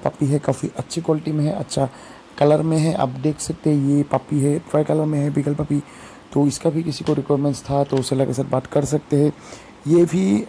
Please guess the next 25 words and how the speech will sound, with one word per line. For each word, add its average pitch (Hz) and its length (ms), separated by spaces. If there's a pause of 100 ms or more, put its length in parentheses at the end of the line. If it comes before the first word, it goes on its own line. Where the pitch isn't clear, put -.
आ, 143 180
at - 280
present 147 340 (640)
गुवाहाटी 139 280
में 151 200
available 143 360
नहीं 135 360
है, 165 120
लेकिन 147 440 (260)
दो 151 120
दिन 156 140
में 156 140
गुवाहाटी 143 240
में 139 140
available 135 360
हो 143 140
जाएगा। 151 360 (480)
And 139 240
this 160 240
can 151 220
be, 151 440
uh, 131 380
sellable 151 560 (560)
in 139 200
Guwahati 143 400